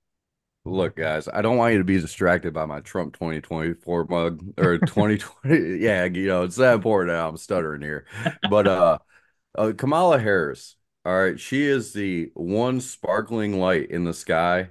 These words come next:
Speaker 1: that can take us, you know, where we could be unburdened by what has been.
Speaker 2: <laughs> Yes.
Speaker 1: She is just phenomenal. And, you know, I appreciate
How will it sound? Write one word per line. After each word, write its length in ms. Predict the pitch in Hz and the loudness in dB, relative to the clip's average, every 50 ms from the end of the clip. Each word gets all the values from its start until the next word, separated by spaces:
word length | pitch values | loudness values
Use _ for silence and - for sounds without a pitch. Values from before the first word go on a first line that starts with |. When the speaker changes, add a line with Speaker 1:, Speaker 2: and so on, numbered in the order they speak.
| 98 - | -10 -6
Speaker 1:
that 200 | - 90 95 92 | -2 -2 -2 -2
can 100 | 98 92 | -2 -4
take 300 | - 113 110 110 107 - | -2 0 0 0 0 0
us, 320 | 107 101 95 - - - _ _ _ _ _ _ _ _ _ _ _ | -2 -2 -2 -4 -10 -20 _ _ _ _ _ _ _ _ _ _ _
you 140 | - 104 101 | -4 0 0
know, 140 | 92 85 | 0 0
where 340 | 76 71 80 87 110 143 156 | -2 -2 0 2 2 2 4
we 140 | 156 147 127 | 2 0 0
could 360 | - - - 131 131 117 92 87 | 0 0 0 0 0 0 -2 -2
be 360 | 104 117 123 131 127 117 113 - _ _ _ _ _ _ _ _ _ - | -2 -2 -2 -2 -4 -8 -12 -20 _ _ _ _ _ _ _ _ _ -4
unburdened 720 | - 113 120 110 92 101 110 117 110 104 - - 92 87 | -2 0 0 2 2 2 2 2 2 0 -4 -4 -2 -2
by 120 | 78 78 | 0 0
what 300 | 80 95 90 104 107 101 | 0 2 4 4 2 2
has 260 | 107 98 95 95 87 - | 2 0 -4 -4 -6 -8
been. 360 | - 82 85 82 80 67 - - | -6 -4 -2 -2 -2 -2 0 2
Speaker 2:
<laughs> 40 | |
Yes. 440 | 190 160 - - - - - - - | 2 2 4 4 2 2 2 -2 -2
Speaker 1:
She 80 | - 131 147 | 0 2 0
is 360 | 147 135 123 110 104 101 98 | 2 2 2 2 2 0 0
just 340 | 104 117 110 104 101 - - | 2 2 2 2 0 -4 -2
phenomenal. 800 | 110 98 90 90 92 101 104 110 117 127 131 135 143 135 127 _ _ _ - - - _ | -2 0 0 2 2 2 2 2 0 0 0 -2 -2 -6 -8 _ _ _ -20 -20 -20 _
And, 420 | - - 104 101 101 98 95 90 85 _ - - - - - | -6 -2 0 0 0 0 -2 -2 -4 _ -18 -20 -20 -12 -4
you 100 | 110 127 | 0 2
know, 280 | 123 123 117 104 - - - - - - _ - | 4 4 4 2 0 -6 -20 -20 -20 -20 _ 0
I 260 | - 120 147 165 170 | 2 4 4 6 4
appreciate 1000 | 170 - 127 - - - 120 123 127 127 - - 110 104 101 95 92 90 - | 4 2 0 -2 -2 -4 -4 -4 -4 -4 -4 -2 0 2 2 0 0 -2 -6